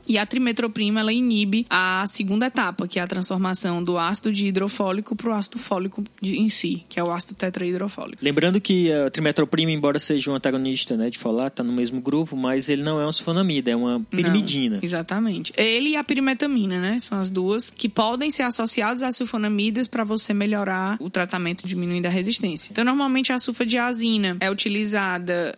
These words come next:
Speaker 1: ou na forma de pomada pra queimadura, in-, né, inibição de, de infecção de
Speaker 2: De infecções de
Speaker 1: queimadura,
Speaker 2: queimadura.
Speaker 1: ou por via oral associado à pirimetamina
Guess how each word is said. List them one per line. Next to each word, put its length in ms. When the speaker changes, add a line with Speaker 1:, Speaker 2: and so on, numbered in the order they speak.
Speaker 1:
ou 180
na 120
forma 240
de 80
pomada 640
pra 160
queimadura, 540
in-, 280
né, 100
inibição 640
de, 180
de 160
infecção 380
de 60
Speaker 2:
De 20
infecções 20
de 360
Speaker 1:
queimadura, 340
Speaker 2:
queimadura. 160
Speaker 1:
ou 480
por 140
via 220
oral 460
associado 960
à 600
pirimetamina 880